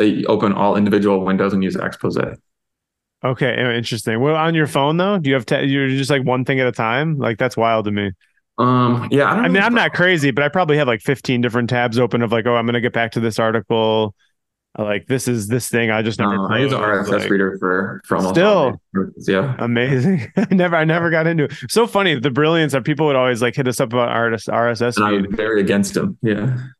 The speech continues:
Speaker 2: Well, I never and still never have used one, and it seemed like something you've,
Speaker 1: No,
Speaker 2: you
Speaker 1: it's a huge
Speaker 2: eventually
Speaker 1: part of my daily life, dude.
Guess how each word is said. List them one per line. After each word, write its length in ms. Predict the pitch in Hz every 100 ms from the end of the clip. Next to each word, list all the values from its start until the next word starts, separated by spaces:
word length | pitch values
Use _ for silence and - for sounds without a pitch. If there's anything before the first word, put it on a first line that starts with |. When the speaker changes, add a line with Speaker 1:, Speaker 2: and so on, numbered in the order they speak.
| _ -
Speaker 2:
Well, 120 | 151
I 200 | 143 190
never 320 | 202 160 156
and 160 | 143 135
still 240 | - 175
never 640 | 160 139 127 123 117 113 113
have 340 | 110 123 117
used 320 | 113 143 151 117
one, 420 | 110 107 104 107
and 220 | 110 113
it 160 | 110 -
seemed 180 | 127
like 180 | 113 107
something 300 | - 131 120
you've, 140 | 110 101
Speaker 1:
No, 160 | 95
Speaker 2:
you 100 | 123
Speaker 1:
it's 80 | 170
a 40 | 143
huge 80 | 143
Speaker 2:
eventually 100 | 117
Speaker 1:
part 100 | 120
of 60 |
my 80 | 113
daily 240 | 101 104 104
life, 320 | 98 101 98
dude. 280 | 98 117